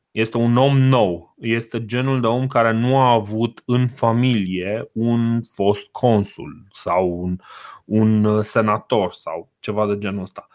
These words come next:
Este o familie, este dintr-o familie, fa-, familia Mariană, Marii, m-, mi-e greu să spun. Uh, familia lui, practic, este o familie clientă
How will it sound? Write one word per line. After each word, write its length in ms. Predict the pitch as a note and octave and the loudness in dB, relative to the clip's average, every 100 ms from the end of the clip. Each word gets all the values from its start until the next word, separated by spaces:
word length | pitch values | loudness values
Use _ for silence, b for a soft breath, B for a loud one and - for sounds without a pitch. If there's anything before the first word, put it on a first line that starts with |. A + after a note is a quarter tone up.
| b b b b _ | b b b b _
Este 880 | - B2 C3+ C3+ C#3 C3+ C3 - _ _ _ | -6 0 0 0 2 4 4 0 _ _ _
o 220 | C3+ C3+ | 2 2
familie, 840 | C3+ - B2+ B2+ C#3+ D#3+ B2 A#2 | 2 -4 2 2 2 0 2 2
este 260 | B2+ - B2 | 2 2 0
dintr-o 500 | A#2+ A#2 B2 - A#2 | 0 -2 -2 0 -2
familie, 1040 | - A#2+ A2+ B2+ D3+ A#2 F#2+ F#2+ G#2 B2+ C3+ | -2 -2 0 2 2 2 0 0 0 -2 0
fa-, 260 | G2 G2 F#2+ | 0 0 -4
familia 440 | G2+ G#2 A2+ A2+ | -4 -2 0 0
Mariană, 1080 | G#2 G2+ G2+ G2+ G#2 G2+ G2 G#2 A2 A2 F2+ F#2+ G#2 | 0 -2 -2 0 0 -2 -2 -2 0 0 -2 -4 -4
Marii, 760 | G#2+ G2+ F#2+ F#2 G#2+ A#2+ G2 F2+ _ _ _ _ | -4 -4 -4 -6 -4 -2 -4 -10 _ _ _ _
m-, 460 | G2+ G2 G2 F#2+ - _ - | -10 -8 -6 -8 -12 _ -6
mi-e 240 | A#2+ B2+ | 0 0
greu 280 | A2+ A2 F2+ | 0 -2 -2
să 140 | F2+ F2 | -4 -12
spun. 340 | - A2 C3+ B B B B B B | -14 -10 -10 B B B B B B
Uh, 840 | - G#2+ G#2 G2+ F#2+ F#2 F#2 F#2 F#2+ - | -2 0 2 2 2 2 0 -2 -4 -2
familia 480 | A#2+ C3 E3 D3+ | -2 0 0 0
lui, 260 | A2+ C3 E3 | 2 0 -2
practic, 480 | - E3+ - E3 - | 0 -2 -2 -12 -4
este 280 | D#3+ - D#3 | -4 0 0
o 240 | C#3+ C#3+ | 2 2
familie 580 | C#3 C#3 E3+ E3+ D3+ C#3 | 2 0 2 2 2 0
clientă 1000 | - C3+ C3+ D3 B2+ G#2+ F#2 F2+ A#2+ | 0 2 2 2 2 0 -2 0 -2